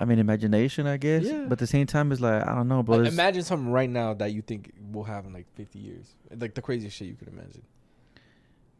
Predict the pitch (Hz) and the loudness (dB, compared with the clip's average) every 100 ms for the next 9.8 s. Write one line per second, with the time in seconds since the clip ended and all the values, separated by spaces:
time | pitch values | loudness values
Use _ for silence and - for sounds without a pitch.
0 | _ _ _ - - - - - - - | _ _ _ -20 -18 -16 -14 -16 -18 -20
1 | - _ _ - - - - - 117 110 | -20 _ _ -20 -18 -16 -18 -14 -6 -2
2 | 104 123 117 113 - - 123 117 110 123 | 0 0 -2 -8 -18 -10 -6 -4 -4 -6
3 | - 107 113 107 - 120 123 123 113 - | -4 -2 -2 -4 -4 -6 -6 -6 -8 -10
4 | - 135 160 151 156 156 147 131 156 151 | -6 0 2 6 10 10 10 6 8 8
5 | 180 180 156 139 156 - 135 123 123 110 | 10 10 8 6 4 6 4 4 2 6
6 | 127 156 139 131 131 120 - 139 120 143 | 6 8 8 6 4 0 2 0 2 4
7 | 135 127 117 113 - 101 101 - 123 113 | 4 4 0 -4 -12 -16 -10 2 4 6
8 | 139 127 127 139 - 104 147 143 127 123 | 4 4 2 2 -2 0 4 4 4 4
9 | 117 113 110 123 127 120 113 107 | 4 2 2 4 4 4 2 0